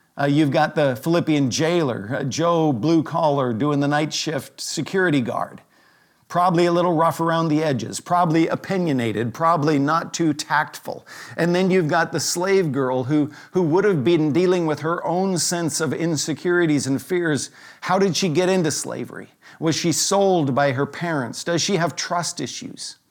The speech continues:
And you bring the, all these divergent personality types together and say, "Now strive side by side with one mind for the sake of the gospel."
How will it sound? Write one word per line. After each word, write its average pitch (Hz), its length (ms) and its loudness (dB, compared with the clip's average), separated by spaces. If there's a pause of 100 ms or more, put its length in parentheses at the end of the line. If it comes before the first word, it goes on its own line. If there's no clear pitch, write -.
(300)
And 202 240 0
you 190 100 4
bring 208 220 2
the, 208 100 0
all 196 240 2
these 220 200 2
divergent 160 680 2
personality 160 640 2
types 151 280 0
together 143 360 2
and 147 140 2
say, 160 200 2
"Now 151 180 0
strive 165 640 0 (200)
side 175 500 2
by 156 160 2
side 156 460 0
with 156 220 4
one 160 360 0
mind 147 500 0
for 151 80 -6
the 143 120 -4
sake 135 300 -2
of 117 80 -4
the 135 60 -4
gospel." 139 600 -2